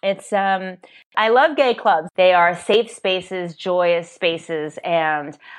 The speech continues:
um, I feel terribly that they, that the, those spaces have been violated, um, and so needlessly. And, uh, maybe I'm,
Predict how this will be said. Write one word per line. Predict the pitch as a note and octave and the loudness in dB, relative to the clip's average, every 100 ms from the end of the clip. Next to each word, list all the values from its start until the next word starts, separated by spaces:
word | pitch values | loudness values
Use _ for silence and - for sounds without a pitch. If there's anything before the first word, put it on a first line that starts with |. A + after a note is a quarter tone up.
| - | -8
um, | - E3 D#3+ D#3 - | 0 2 2 0 -2
I | E3 E3 | -4 -2
feel | F#3+ E3+ | -2 -2
terribly | - F#3 G3+ G3+ E3+ D#3+ | -6 -2 0 0 0 -2
that | D#3 D3+ D3+ | 0 -2 -2
they, | D#3+ D#3 - - | -2 -2 -2 -4
that | E3 D#3+ D#3 D3 _ | -4 -2 -4 -10 _
the, | D3 C#3 | -4 -2
those | A2+ D3+ | -2 -4
spaces | D3+ D#3+ D3 D#3 C#3 | -2 -2 -2 -6 -6
have | C#3+ | -6
been | D3 C#3+ | -6 -2
violated, | C#3+ C#3 C3+ C3+ C3+ C3+ - | -2 0 -2 -2 -4 -6 -2
um, | D#3+ D#3 D3+ C#3+ D3 - | 0 0 -4 -10 -14 -8
and | D#3+ D3+ D3 C#3+ - | -4 -4 -4 -8 -16
so | - F3 D3+ D3 C#3+ | -10 -4 0 0 -2
needlessly. | D#3+ F3 D#3+ - C3+ A#2+ B2+ | -4 -4 -6 -6 -8 -8 -8
And, | - D#3+ D#3 D#3 D#3 - - - - _ _ _ _ _ _ _ | -6 -2 -2 -4 -8 -14 -20 -20 -20 _ _ _ _ _ _ _
uh, | - - | -10 -8
maybe | A3+ A#3 A3 | -4 -2 0
I'm, | G3 F#3 | -2 -4